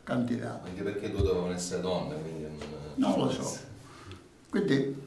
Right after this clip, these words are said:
Speaker 1: secondo me, pur con il rispetto di tutti, con il massimo grande rispetto personale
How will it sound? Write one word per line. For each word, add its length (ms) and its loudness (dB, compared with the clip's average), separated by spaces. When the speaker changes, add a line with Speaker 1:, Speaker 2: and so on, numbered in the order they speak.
Speaker 1:
secondo 500 8
me, 400 10
pur 300 4
con 220 8
il 120 12
rispetto 640 6
di 180 10
tutti, 640 0
con 220 4
il 80 6
massimo 720 6
grande 400 6
rispetto 440 -4
personale 1000 -4